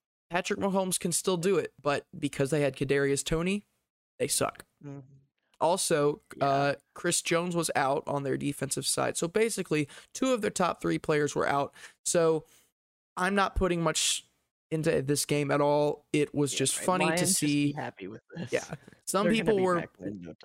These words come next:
Speaker 2: time.
Speaker 1: I love the Lions, but we'll, we'll, we'll, uh, hit on that in a second. Uh, I really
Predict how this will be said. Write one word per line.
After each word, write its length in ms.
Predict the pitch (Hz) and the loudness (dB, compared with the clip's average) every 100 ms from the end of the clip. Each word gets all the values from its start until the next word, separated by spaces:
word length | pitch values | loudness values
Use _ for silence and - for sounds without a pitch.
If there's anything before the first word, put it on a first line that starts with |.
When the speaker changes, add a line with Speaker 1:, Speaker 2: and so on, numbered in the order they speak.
| 101 | -16
Speaker 2:
time. 240 | - 156 - | -16 -18 -2
Speaker 1:
I 100 | 160 | 0
love 300 | 156 156 135 | 2 0 2
the 80 | 143 | 0
Lions, 400 | 143 127 90 117 | 2 0 -4 -10
but 160 | - - | -8 0
we'll, 280 | 147 143 - | 2 2 2
we'll, 380 | 143 147 139 - | 2 2 0 -2
we'll, 380 | 143 147 143 139 | 2 2 2 0
uh, 240 | 143 139 135 | -2 0 0
hit 140 | 147 | 0
on 140 | 147 151 | 0 0
that 220 | 139 131 - | -2 -4 -8
in 140 | 131 | -12
a 100 | 123 - | -12 -4
second. 580 | - - 151 - 127 - - - _ _ _ 139 | 0 2 0 -2 -8 -10 -20 -20 _ _ _ -6
Uh, 140 | - - - | -6 -6 -2
I 160 | 160 170 | 0 2
really 880 | 147 143 160 214 220 147 135 139 | 0 0 0 2 0 0 -2 -6